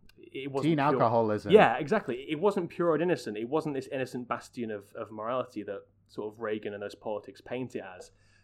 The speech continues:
Speaker 1: And the film does a good job, I think, of, of, of, of not making too big a deal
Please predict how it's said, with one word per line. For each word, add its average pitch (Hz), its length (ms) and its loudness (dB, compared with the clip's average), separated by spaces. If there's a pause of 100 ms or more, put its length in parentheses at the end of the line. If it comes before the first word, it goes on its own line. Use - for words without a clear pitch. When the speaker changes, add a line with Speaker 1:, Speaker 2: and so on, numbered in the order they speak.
(100)
Speaker 1:
And 120 120 -8
the 113 60 -10
film 139 240 -4
does 127 120 -6
a 127 60 -2
good 117 200 -4
job, 113 300 -2
I 113 120 -10
think, 110 280 -10
of, 101 80 -12 (160)
of, 107 120 -14 (1200)
of, 120 160 -8
of 117 180 -8
not 117 240 -4
making 110 300 -8
too 110 180 -8
big 107 160 -6
a 113 40 -10
deal 110 360 -4